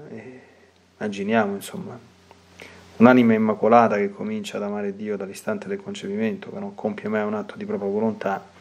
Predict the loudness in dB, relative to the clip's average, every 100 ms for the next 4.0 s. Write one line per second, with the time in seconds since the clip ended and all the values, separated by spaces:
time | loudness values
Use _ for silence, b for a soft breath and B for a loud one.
0 | B B B B B B -14 6 10 12
1 | 12 10 8 8 4 6 4 4 4 2
2 | 0 -8 -12 -8 -6 -8 -6 -6 -6 -4
3 | -4 0 2 2 2 -4 -6 -10 -10 -10